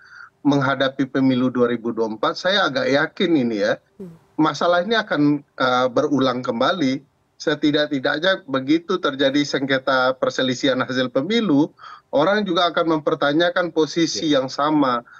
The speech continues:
Speaker 1: eh, dari Ketua M K ini.
Speaker 2: Hmm.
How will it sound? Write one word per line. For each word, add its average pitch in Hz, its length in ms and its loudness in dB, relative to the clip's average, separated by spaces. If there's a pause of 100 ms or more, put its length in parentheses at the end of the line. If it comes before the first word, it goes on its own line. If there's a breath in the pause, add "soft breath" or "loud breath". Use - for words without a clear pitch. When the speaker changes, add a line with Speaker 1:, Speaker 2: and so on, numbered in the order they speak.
(280 loud breath)
Speaker 1:
eh, 120 560 2
dari 120 240 0
Ketua 120 400 0
M 107 160 0
K 110 320 0
ini. 95 160 -10 (240)
Speaker 2:
Hmm. 196 240 -2